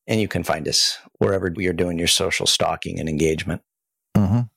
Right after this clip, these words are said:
Speaker 2: And do you have a final challenge or call to action for folks looking to be awesome at their jobs?
Speaker 1: Yeah, I do.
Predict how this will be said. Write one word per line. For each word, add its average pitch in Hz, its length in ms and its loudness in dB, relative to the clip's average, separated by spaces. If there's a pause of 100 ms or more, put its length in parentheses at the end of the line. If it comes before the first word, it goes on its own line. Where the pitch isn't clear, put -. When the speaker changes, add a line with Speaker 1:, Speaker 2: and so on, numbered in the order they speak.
Speaker 2:
And 123 100 2
do 117 40 0
you 120 80 2
have 104 60 -2
a - 20 -12
final 104 260 -2
challenge 101 360 -2
or 95 40 -6
call 92 160 0
to - 120 -8
action 110 340 -2
for 117 100 0
folks - 320 -2
looking 127 200 -2
to 120 40 0
be - 80 -2
awesome 123 240 -2
at 123 60 -6
their - 180 0
jobs? - 220 -8 (360)
Speaker 1:
Yeah, 151 280 0 (520)
I 123 140 2
do. 120 320 -2